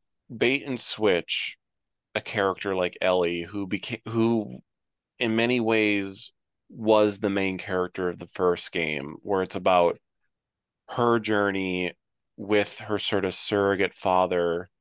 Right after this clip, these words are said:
learning the sort of ways in which the world work, you know, 'cause, you know,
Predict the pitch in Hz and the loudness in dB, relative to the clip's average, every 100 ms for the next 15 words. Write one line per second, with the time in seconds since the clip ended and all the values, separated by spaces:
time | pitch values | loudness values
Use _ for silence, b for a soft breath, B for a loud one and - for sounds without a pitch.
0 | _ _ _ - 107 104 104 101 95 - | _ _ _ -2 0 2 0 -2 -6 -8
1 | 101 - 101 95 90 95 98 98 98 95 | -6 -2 -2 -2 -2 -2 -2 0 -2 -4
2 | 95 92 - - 95 92 95 92 90 95 | -4 -4 -4 -4 -4 0 2 2 0 2
3 | 95 92 - - - 95 85 87 110 95 | 2 2 -6 -18 -8 -4 -2 -4 -4 -6
4 | - - 95 | -8 -4 -2